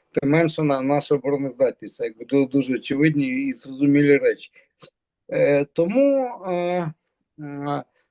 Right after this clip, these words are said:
я не думаю, що це паралізує, так, от як ви кажете, маргіналізує політичну силу Порошенка, тому що, е, повторюсь, там залишилось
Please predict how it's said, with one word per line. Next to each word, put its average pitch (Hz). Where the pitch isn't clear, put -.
я 170
не 254
думаю, 202
що 156
це 180
паралізує, 143
так, 160
от 123
як 113
ви 143
кажете, 131
маргіналізує 147
політичну 151
силу 156
Порошенка, 214
тому 160
що, 170
е, 151
повторюсь, 175
там 175
залишилось 156